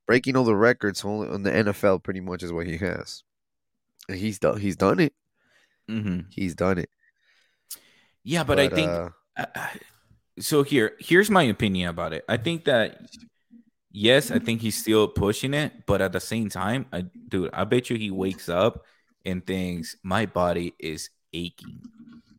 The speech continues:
Speaker 2: How long
Speaker 1: I,
Speaker 2: can I
Speaker 1: I don't feel
Speaker 2: fucking"
Speaker 1: like it is. I don't, I
Speaker 2: Bro,
Speaker 1: don't feel like
Speaker 2: he
Speaker 1: his
Speaker 2: has
Speaker 1: body
Speaker 2: said
Speaker 1: is.
Speaker 2: it.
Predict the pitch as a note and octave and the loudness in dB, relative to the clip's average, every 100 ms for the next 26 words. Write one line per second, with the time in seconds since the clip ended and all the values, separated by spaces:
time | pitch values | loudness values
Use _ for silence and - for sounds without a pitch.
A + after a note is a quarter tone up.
0 | _ _ F#2 G2+ F#2+ F#2 F#2 F2+ A#2+ - | _ _ -2 0 0 -2 -2 -2 -2 -2
1 | B2 C#3+ F2+ A2+ G#2 - F#2 F2+ F#2 - | -2 -2 -4 0 -2 -2 -6 -6 -6 -8
2 | - - - - - - - - A#3 - | -10 -14 -18 -20 -20 -20 -20 -12 -10 -4
3 | - B2 C3+ - C#3 C#3 - B2+ G2 F2+ | -2 0 2 4 6 4 4 4 4 2
4 | A2 G2 G2 F#2+ C3+ E3 A#2 F2 | 4 4 4 4 4 4 4 0